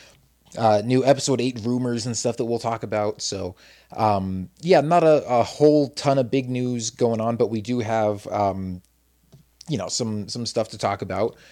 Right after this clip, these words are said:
um, you know, enough to fill an episode, and, uh, we should be able to, uh, you know, talk about some interesting stuff, have some good discussion, and then at the, at the end, we will, uh, have a bit of discussion about some fan debates we had going on on Twitter recently, um,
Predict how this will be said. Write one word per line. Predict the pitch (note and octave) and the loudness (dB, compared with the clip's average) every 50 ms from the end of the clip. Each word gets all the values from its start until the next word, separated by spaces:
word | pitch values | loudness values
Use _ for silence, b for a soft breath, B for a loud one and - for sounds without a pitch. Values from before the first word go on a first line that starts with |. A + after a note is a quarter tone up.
| B B B | B B B
um, | G#2+ G2+ G2 F#2+ G2 G2+ | -4 -4 -4 -4 -4 -4
you | A2+ G2 | -6 -6
know, | G2 G2 | -4 -6
enough | G2+ G2+ G#2 G2+ | -4 -4 -4 -4
to | - A2 | -4 -10
fill | - - A#2 G#2+ G#2+ G#2 | -8 -6 -6 -4 -4 -4
an | G2+ | -4
episode, | G#2 G2+ - G2 - - F#2+ G2 G#2+ A#2 A#2 | -6 -6 -6 -6 -6 -4 -2 -2 -2 -2 -2
and, | - - F#2+ F#2+ F#2+ F#2+ F#2 F2+ | -4 -4 -6 -8 -8 -8 -6 -6
uh, | G2+ G2 F#2+ F#2 F#2 F#2 F#2 | -6 -6 -4 -4 -4 -6 -6
we | F#2+ G2+ | -8 -10
should | F#2+ - - | -12 -8 -8
be | G#2 | -8
able | G2+ F#2+ F#2 | -8 -8 -10
to, | - - G#2 G2 G2 F#2+ F#2+ F#2+ | -12 -10 -10 -8 -8 -8 -8 -8
uh, | F2+ F2+ F2+ F2+ F#2 E2+ _ _ _ _ _ _ _ _ _ - | -6 -6 -6 -8 -8 -10 _ _ _ _ _ _ _ _ _ -14
you | G#2+ F2+ | -12 -12
know, | - | -12
talk | - - A2 G2+ G2 | -10 -6 -6 -6 -6
about | - G2+ G2 - | -6 -6 -6 -6
some | - G2+ | -6 -8
interesting | G#2 G2 G#2+ G2+ - G#2+ G#2 | -8 -8 -8 -10 -10 -10 -12
stuff, | G2 - C#3+ C3+ - | -4 0 0 0 0
have | B2 A2 G#2 | -2 -4 -4
some | - A2 | -6 -8
good | G2 G2+ F#2+ | -8 -8 -8
discussion, | - G2+ - - B2 B2+ A#2+ - C3+ C#3 | -8 -10 -4 -2 -2 -2 0 -2 -2 -2
and | D#3 F#3 G3+ | 0 2 2
then | G#3 G3+ F#3+ | 2 2 2
at | F3 E3+ | 0 -2
the, | - D3+ | 0 0
at | D#3 D3+ D3+ - | 0 0 0 -2
the | D3+ C#3 C3 | -4 -2 0
end, | C#3 C#3+ C#3+ C#3+ C#3 C3+ B2+ - | 0 0 0 -2 -4 -4 -6 -8
we | G#2+ G#2 A#2 A#2+ A#2+ | -8 -8 -6 -6 -4
will, | A2 A2+ A2 A2 G#2+ G#2+ | -2 -2 -2 -2 -2 -2
uh, | G#2+ G2 G2 G2 G2+ F#2+ B B B B B B B | -2 -2 -2 -2 -4 -6 B B B B B B B
have | B C3+ A#2+ G#2+ | B 2 2 2
a | G#2+ | 0
bit | G2 A#2+ G#2+ | -2 -2 -2
of | A2 G2 | -2 -4
discussion | F#2+ G#2+ - - - A#2 A2+ - A#2+ A2 | -4 -6 -4 -2 0 0 0 0 -4 -4
about | G2+ G2+ G#2 G2+ - | -2 -2 -4 -4 -4
some | - - G#2 G2 F#2+ F#2 F#2+ | -8 -8 -8 -8 -8 -8 -10
fan | - - - - C3+ B2+ B2 B2 A#2 A#2 G#2+ | -14 -18 -8 -4 -2 0 0 0 -2 -4 -4
debates | G2 A2 G2 - G#2+ G#2 G2+ - - - | -6 -8 -6 -4 -6 -6 -6 -8 -8 -6
we | G#2+ | -4
had | G2+ G#2 G2 G2 | -4 -4 -6 -2
going | - A2 G#2+ G#2 G2+ | -2 -2 -2 -2 -2
on | G2+ G#2 G2+ | -4 -4 -4
on | F#2 F2+ F2+ | -4 -6 -8
Twitter | - - - C3 A#2+ G#2+ F#2 | -10 -2 0 0 0 0 -2
recently, | F#2 G2 F#2+ - - G2+ - G#2 F#2+ F#2 G2+ G2 B B B B B B B B | -4 -6 -8 -8 -10 -12 -12 -12 -10 -10 -12 -12 B B B B B B B B
um, | - G2+ G2+ G2 F#2 F2+ F2+ F2+ F2+ F2+ F2+ | -4 -2 -2 -2 -2 -4 -6 -6 -6 -8 -8